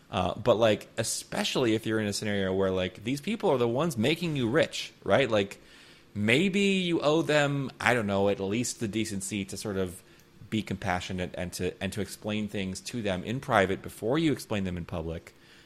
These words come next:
um, so that they can,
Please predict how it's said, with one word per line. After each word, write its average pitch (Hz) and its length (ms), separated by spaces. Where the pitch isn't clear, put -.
um, 87 460
so 107 320
that 95 380
they 104 600
can, 110 240